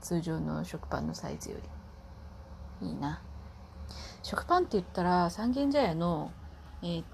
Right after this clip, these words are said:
と、あれ、な-、なんて言うんだろう。茶沢通りでいいのかな？あの、西友がある。駅出てすぐに、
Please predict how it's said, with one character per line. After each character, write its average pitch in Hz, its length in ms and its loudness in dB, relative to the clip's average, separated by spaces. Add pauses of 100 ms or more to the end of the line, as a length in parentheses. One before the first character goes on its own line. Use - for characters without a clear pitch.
と、 156 260 0
あ 175 120 -2
れ、 180 60 2
な-、 170 180 2
な 185 180 0
ん 277 60 8
て 262 100 4
言 - 0 -
う - 0 -
ん 269 40 2
だ 254 60 -2
ろ - 60 -4
う。 - 40 -12
茶 214 200 -2
沢 311 320 6
通 392 180 8
り 202 60 8
で 151 80 2
い 123 120 6
い - 20 6
の 123 100 4
か 127 100 -2
な？ 123 240 -2
あ 139 80 -2
の、 135 140 2
西 190 340 2
友 190 220 4
が 185 240 0 (240)
あ 180 80 -2
る。 147 160 -4
駅 240 240 4
出 202 100 4
て 170 140 -4
す - 160 0
ぐ 170 160 0
に、 151 480 0